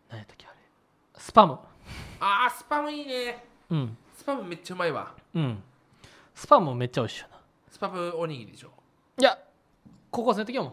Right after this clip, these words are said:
Speaker 1: 単純にスパム焼いて、切って入ってたな。
Speaker 2: へー。
Speaker 1: おにぎりにしたらだってめっちゃスパムいるやろ。
Speaker 2: え？どういうこと？
Speaker 1: スパム薄く切って焼いたらいいか分からんけどさ、
Speaker 2: うん。
Speaker 1: スパムおにぎりにしたらさ、おにぎり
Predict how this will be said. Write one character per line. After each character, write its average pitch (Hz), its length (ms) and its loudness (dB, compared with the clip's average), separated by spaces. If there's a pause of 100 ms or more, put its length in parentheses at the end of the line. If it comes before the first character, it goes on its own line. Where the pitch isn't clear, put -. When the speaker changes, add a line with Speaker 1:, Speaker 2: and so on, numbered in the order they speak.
(140)
Speaker 1:
単 170 140 -6
純 180 100 -4
に - 80 -10
ス - 60 -16
パ 247 120 6
ム 165 80 0
焼 165 140 2
い 147 40 -8
て、 - 340 -8 (960)
切 - 80 -18
っ - 40 -20
て 156 160 -4
入 - 200 -8
っ 123 40 -10
て - 80 -20
た 101 80 -16
な。 98 160 -20 (200)
Speaker 2:
へ 175 720 -6
ー。 - 20 2
Speaker 1:
お 220 60 4
に 277 100 4
ぎ 311 100 4
り 226 100 4
に 156 100 2
し - 40 -10
た 135 100 0
ら 131 100 0
だ - 40 -14
っ - 40 -14
て 127 80 -6
め 135 140 -2
っ 160 60 -4
ち 208 100 -4
ゃ - 20 0
ス - 80 -12
パ 185 100 2
ム 131 120 -4
い 123 40 -6
る 117 60 -6
や 104 60 -8
ろ。 95 80 -16 (1700)
Speaker 2:
え？ 247 260 -8 (1200)
ど 156 80 -10
う - 20 -10
い - 20 -10
う - 40 -16
こ - 100 -18
と？ - 60 -20 (120)
Speaker 1:
ス - 100 -16
パ 269 100 6
ム 170 120 2
薄 180 220 0
く 208 120 -2
切 170 100 -4
っ 156 60 -4
て 156 100 0
焼 156 180 6
い - 20 -8
た 131 100 -6
ら 117 200 -4 (100)
い 151 80 -6
い 135 60 -8
か 135 120 0
分 131 180 -2
か 131 80 0
ら 123 80 0
ん 123 40 -8
け 120 80 -12
ど 104 80 -14
さ、 98 240 -10
Speaker 2:
う 147 40 -16
ん。 131 160 -14 (140)
Speaker 1:
ス - 160 -12
パ 285 140 6
ム 269 140 2
お 262 80 8
に 285 120 0
ぎ 233 120 -2
り 143 80 -6
に 123 100 -8
し - 60 -16
た 117 100 -6
ら 110 60 -8
さ、 101 220 -12 (720)
お 214 100 2
に 262 100 2
ぎ 277 100 0
り 214 300 -4